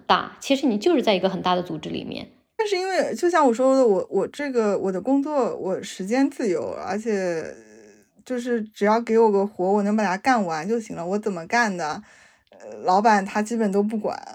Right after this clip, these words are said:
Speaker 1: 嗯。
Speaker 2: 他只看我把它干，所以这个自-，工作对我来说已经是个自由度非常高的工作了，所以我可以忍受。
Speaker 1: 嗯。
Speaker 2: 虽然我，我已经，我两年多了，我已经觉得我忍受到了一个阶段，但我们之后再说吧。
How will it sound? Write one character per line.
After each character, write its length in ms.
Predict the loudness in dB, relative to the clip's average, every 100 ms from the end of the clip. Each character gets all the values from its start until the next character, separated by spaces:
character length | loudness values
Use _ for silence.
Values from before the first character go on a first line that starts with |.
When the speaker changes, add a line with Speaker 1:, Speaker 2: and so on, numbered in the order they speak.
| -20 _ _ _ _ 2
Speaker 1:
嗯。 300 | 4 4 0
Speaker 2:
他 120 | -4
只 160 | -4
看 200 | -2 2
我 80 | 2
把 160 | 2 2
它 60 |
干， 260 | 0 -2 -2
所 140 | 0
以 80 | 0 4
这 80 | 4
个 100 | 4
自-， 240 | 0 -6
工 200 | -4 -2
作 140 | 0 2
对 80 | 4
我 80 |
来 80 | 4
说 120 | 4
已 40 | 4
经 160 | 2
是 80 | 0
个 60 | -2
自 180 | -2 2
由 140 | 2
度 160 | 2 0
非 160 | 0
常 200 | 0 0
高 220 | 4 4 4
的 80 |
工 240 | 0 -6 -8
作 160 | -10
了， 140 | -10 -4
所 160 | 0
以 40 | 4
我 160 | 4 2
可 120 | 2
以 60 | 2
忍 300 | 2 0 -2
受。 420 | -4 -4 -6 -18 _ -20 _ _
Speaker 1:
嗯。 120 | 2 6
Speaker 2:
虽 80 |
然 160 | 8 8
我， 220 | 6 6 10
我 100 | 10
已 160 | 10
经， 260 | 4 0 0 -4
我 120 | 0 4
两 280 | 6 6
年 240 | 4 2 2
多 160 | 4
了， 100 | 8
我 120 | 10 8
已 20 |
经 160 | 6
觉 160 | 2 2
得 140 | 4 4
我 100 | 6
忍 220 | 4 2
受 140 | 0
到 160 | 2 2
了 100 | 2
一 60 |
个 120 | 2 0
阶 240 | 2 2
段， 280 | 2 2 0
但 160 | 0
我 40 | 0
们 140 | 0
之 80 | 2
后 100 | 2
再 160 | 2 0
说 320 | 4 6
吧。 80 | 6